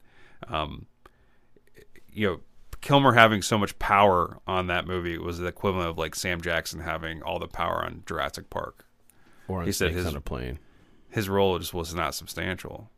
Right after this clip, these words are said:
Speaker 2: He,
Speaker 1: So
Speaker 2: didn't he choose to not be the Richard Thewlis,
Speaker 1: I think
Speaker 2: David
Speaker 1: so.
Speaker 2: Thewlis character?
Speaker 1: Yeah, yeah, he did.
Speaker 2: Yeah. Anyhow, glad we're done with that.
Speaker 1: Glad I didn't even Zoom because everybody knows that story,
Speaker 2: Yeah,
Speaker 1: I
Speaker 2: it's,
Speaker 1: imagine, that
Speaker 2: it's
Speaker 1: listens
Speaker 2: tired.
Speaker 1: to this. Yeah.
Speaker 2: Yeah,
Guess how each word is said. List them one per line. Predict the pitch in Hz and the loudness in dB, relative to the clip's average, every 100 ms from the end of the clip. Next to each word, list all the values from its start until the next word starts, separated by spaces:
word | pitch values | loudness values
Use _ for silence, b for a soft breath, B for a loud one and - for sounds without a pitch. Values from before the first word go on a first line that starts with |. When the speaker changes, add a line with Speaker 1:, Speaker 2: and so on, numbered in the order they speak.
| - | -4
Speaker 2:
He, | 147 | -2
Speaker 1:
So | - | 2
Speaker 2:
didn't | 147 208 | 4 4
he | 220 | 4
choose | - 139 151 160 | 2 6 6 6
to | - | 0
not | 127 113 110 | 2 2 2
be | 123 117 | 0 0
the | 117 110 107 104 | 0 2 2 0
Richard | 107 107 107 | 0 -2 0
Thewlis, | 110 110 107 - - - | 0 2 0 0 0 0
Speaker 1:
I | - | 0
think | - | 2
Speaker 2:
David | 110 | 2
Speaker 1:
so. | 104 101 | 4 4
Speaker 2:
Thewlis | 110 - | 2 2
character? | 117 98 | 4 4
Speaker 1:
Yeah, | 98 90 | 4 2
yeah, | 87 | -2
he | 92 | -4
did. | 107 104 113 - - - - | -2 -4 -8 -20 -20 -20 -16
Speaker 2:
Yeah. | - - 58 - - - | -14 -12 -14 -18 -10 4
Anyhow, | 127 80 76 58 - - _ - - - - - - - - _ _ _ | 6 6 0 -6 -10 -20 _ -20 -20 -16 -16 -16 -20 -20 -20 _ _ _
glad | - 113 110 | 2 4 4
we're | 101 | 4
done | 101 92 | 2 2
with | 87 | 4
that. | 131 143 - - - | 8 8 6 -2 4
Speaker 1:
Glad | 117 117 | 8 10
I | 104 | 8
didn't | 82 92 113 110 | 4 -2 0 2
even | 101 95 85 | 2 0 -2
Zoom | 82 85 80 78 | -4 -4 -4 -8
because | 80 90 85 | -8 -6 0
everybody | 90 90 85 | 0 0 -2
knows | 82 82 78 | -2 -4 -4
that | 78 - | -6 -6
story, | 82 82 | -4 -2
Speaker 2:
Yeah, | 90 82 | 0 0
Speaker 1:
I | |
Speaker 2:
it's, | 82 | -4
Speaker 1:
imagine, | 78 80 82 | -8 -8 -10
that | |
Speaker 2:
it's | 76 | -8
Speaker 1:
listens | 80 85 73 73 | -6 -4 -4 -6
Speaker 2:
tired. | |
Speaker 1:
to | 62 | -8
this. | 60 - - | -10 -10 -12
Yeah. | - - - | -8 -8 -8
Speaker 2:
Yeah, | - | -14